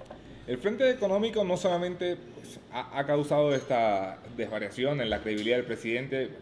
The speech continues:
quiero decir, la credibilidad del presidente ha bajado en el último mes, no digo que sea exclusivamente por esto, eh, pero yo creo que es,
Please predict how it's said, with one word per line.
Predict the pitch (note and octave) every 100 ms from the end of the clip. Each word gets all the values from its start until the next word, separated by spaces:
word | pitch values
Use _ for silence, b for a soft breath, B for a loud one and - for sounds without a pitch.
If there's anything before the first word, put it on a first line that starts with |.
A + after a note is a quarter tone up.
| - -
quiero | G#2
decir, | G#2 B2+ B2+
la | - G#2+
credibilidad | G#2+ G#2 G#2+
del | A#2
presidente | A#2 A#2 A2+ A2+
ha |
bajado | G#2+ G2+ A#2 A#2+ A2+
en |
el | G#2 G#2
último | G#2+ A2 G#2+
mes, | B2 C3
no | A#2+
digo | G#2 G#2+ G#2+
que | G2+
sea | - A2 G#2
exclusivamente | - - A#2 - C3 A#2+ A#2+ A#2 A2
por | G#2+ A2+
esto, | A#2+ - D3 B B B B
eh, | - - -
pero | A2+ A2 A2
yo | B2
creo | C3+ E3
que | D#3
es, | D#3 -